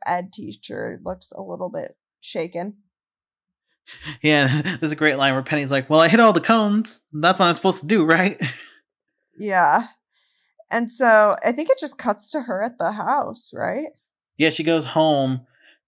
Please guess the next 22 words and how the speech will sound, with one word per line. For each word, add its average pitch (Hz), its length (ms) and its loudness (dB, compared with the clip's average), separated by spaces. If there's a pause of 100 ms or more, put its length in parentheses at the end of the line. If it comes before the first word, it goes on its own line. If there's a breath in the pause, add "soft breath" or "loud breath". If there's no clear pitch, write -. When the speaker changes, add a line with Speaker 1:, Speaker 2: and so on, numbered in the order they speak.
(100)
Speaker 2:
and 139 420 -4 (640)
I 127 60 -8
think, 135 220 -4
does 135 140 -6
she 151 140 2
ask 120 360 -2
her 156 100 -2
parents 151 340 -4
if 139 80 -12
she 151 120 -8
can 147 200 -6
do 151 220 -2
it? 151 240 -2
I 131 100 -8
think 135 180 -6
so. 139 300 -2
But 135 160 -4
then, 135 120 -4
like, 127 200 -4
of 123 80 -14
course, 127 240 -2
her, 123 180 -4